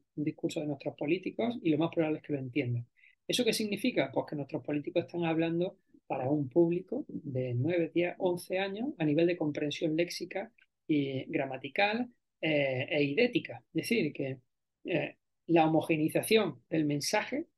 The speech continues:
se ha ido a un extremo tan básico que ahora el objetivo es que todo el mundo se entere de todo y sacrificamos la riqueza del contenido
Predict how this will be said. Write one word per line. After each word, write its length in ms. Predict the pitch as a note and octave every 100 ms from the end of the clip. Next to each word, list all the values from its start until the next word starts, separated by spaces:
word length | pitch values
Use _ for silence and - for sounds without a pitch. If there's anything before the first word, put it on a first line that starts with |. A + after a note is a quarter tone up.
| _ _
se 180 | - F#3+
ha 60 |
ido 160 | F#3+ D3+
a 40 |
un 120 | D#3
extremo 500 | F3 - F#3+ D3 A#2+ - _
tan 340 | E3+ F3+ F3
básico 600 | E3+ - - G3 A3 C#4 - _ _ _
que 80 | -
ahora 240 | C#3+ E3+ F#3
el 80 |
objetivo 420 | F3+ E3+ D#3+ F3 G3
es 60 |
que 100 | G3
todo 220 | F3 F#3
el 80 | G3+
mundo 260 | G3 G3+ G3+
se 100 | F3+
entere 340 | D#3 F3 E3+
de 120 | E3
todo 420 | E3 G3+ G#3 C4 F4 _ -
y 420 | G3 A3 A#3+ -
sacrificamos 960 | - E3 D3 D#3 - D3+ G3+ F#3 C#3+ - _ _
la 120 | - D3+
riqueza 680 | D3 C#3+ F#3 F#3 D#3 C#3 - _ _ _
del 960 | - D3 D3 C#3+ C#3 C#3+ C3 C3+ - C3
contenido 680 | - D3 C#3 C#3+ F#3 F3+ C#3